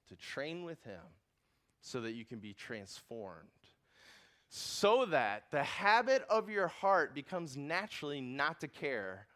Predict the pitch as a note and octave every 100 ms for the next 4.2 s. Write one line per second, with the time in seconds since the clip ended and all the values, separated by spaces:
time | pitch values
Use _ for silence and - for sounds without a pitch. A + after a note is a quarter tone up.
0 | _ A#2+ A#2 A#2 A2 - A#2 G#2 A#2+ F#2
1 | A#2+ D#3+ G#3+ G3+ C#3+ - D3+ D#3 D#3 D#3
2 | C#3 A#2+ A#2+ A2+ A2 - B2 C#3 D3 D3
3 | C#3+ B2 B2 A#2+ A#2+ G#2+ G2 G2 F#2+ G2+
4 | -